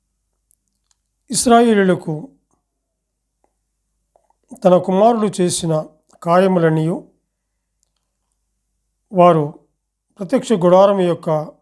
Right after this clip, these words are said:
ద్వారము దగ్గరకు సేవ చేయుటకు వచ్చిన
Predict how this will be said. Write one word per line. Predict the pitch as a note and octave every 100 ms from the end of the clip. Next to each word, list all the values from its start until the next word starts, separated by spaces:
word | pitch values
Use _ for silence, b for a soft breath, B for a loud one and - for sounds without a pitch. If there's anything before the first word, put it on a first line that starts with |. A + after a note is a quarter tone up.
| _ _ _ _ _
ద్వారము | E3+ D3+ F#3 G#3 F3+
దగ్గరకు | E3 E3+ E3 E3 D#3+ - _ _ _ _ _ _ _ _ _ _ _ _ -
సేవ | - F3 G#3 G#3 F3+
చేయుటకు | E3 D#3+ - F3 - _ _ _ _ _ _ _ _ _ _ _ _ _ _ B3+
వచ్చిన | F#3 G#3+ F3+ D#3 C#3+